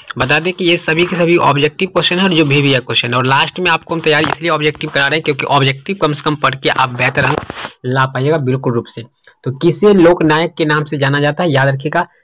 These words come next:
जयप्रकाश नारायण जी को लोकनायक के नाम से जाना जाता है। तो बी ऑप्शन आप लोग का सही हो जाएगा। जो भी मन में सोच रहे होंगे, बी ऑप्शन बिल्कुल सही है।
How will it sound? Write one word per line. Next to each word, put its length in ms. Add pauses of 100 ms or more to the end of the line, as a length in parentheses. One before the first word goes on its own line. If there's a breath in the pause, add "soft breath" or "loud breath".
(140)
जयप्रकाश 680
नारायण 320
जी 100
को 140
लोकनायक 480
के 80
नाम 160
से 160
जाना 200
जाता 220
है। 60
तो 100
बी 180
ऑप्शन 320
आप 140
लोग 120
का 80
सही 240
हो 140
जाएगा। 260 (380 loud breath)
जो 160
भी 100
मन 180
में 100
सोच 260
रहे 100
होंगे, 160
बी 160
ऑप्शन 320
बिल्कुल 280
सही 300
है। 140